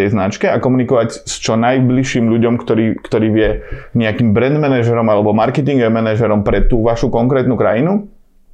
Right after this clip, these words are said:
ktorý má motiváciu tú značku tlačiť. A ten práve vie oceniť to, čo mu vy práve ponúkate, pretože niekto, kto ide len po objemoch,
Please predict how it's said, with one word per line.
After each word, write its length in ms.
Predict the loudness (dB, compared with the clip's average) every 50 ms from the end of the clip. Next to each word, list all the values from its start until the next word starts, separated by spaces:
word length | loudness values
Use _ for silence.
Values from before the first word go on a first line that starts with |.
| -20 -20 -20 -18 -12 -10
ktorý 320 | -6 -2 -2 0 0 2
má 80 | 2 2
motiváciu 560 | 0 0 0 0 0 0 0 0 0 0 0
tú 80 | 0 0
značku 400 | 0 0 -2 -2 -4 -4 -4 -2
tlačiť. 480 | -2 -2 -4 -4 -6 -8 -8 -6 -4
A 80 | -4 -2
ten 240 | -2 -2 -2 0 0
práve 320 | 0 0 0 0 0 0 0 2
vie 320 | 2 0 0 -2 -4 -8 -18 -20 -20 -20 -20 _ _
oceniť 720 | -2 -2 -2 -2 -2 -2 0 0 0 -2 -2 -6 -8 -4
to, 240 | -2 -2 0 0 -2
čo 160 | -2 -2 0
mu 160 | 0 2 2
vy 240 | 2 0 0 -2 -6 -10 -20 -12 -6
práve 300 | -2 0 0 2 0 0
ponúkate, 560 | 0 0 0 0 0 0 0 0 0 -2 -2
pretože 320 | -2 -2 -2 -2 -2 0
niekto, 320 | 0 0 0 -2 -2 -4 -4
kto 240 | -4 -2 -2 0 2
ide 160 | 2 2 2
len 240 | 2 0 0 0 0
po 160 | 0 0 2
objemoch, 560 | 2 2 2 2 2 2 2 0 -2 -4